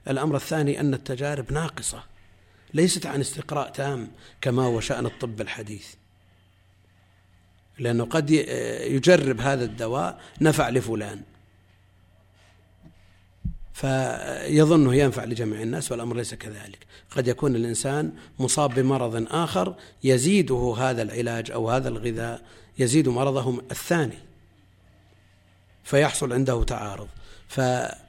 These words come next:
مطلوب من الأطباء أن يبذلوا في هذا المجال ب-، شيئًا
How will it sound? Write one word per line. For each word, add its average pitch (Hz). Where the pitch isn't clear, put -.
مطلوب 123
من 120
الأطباء 113
أن 110
يبذلوا 120
في 113
هذا 117
المجال 123
ب-، 123
شيئًا 131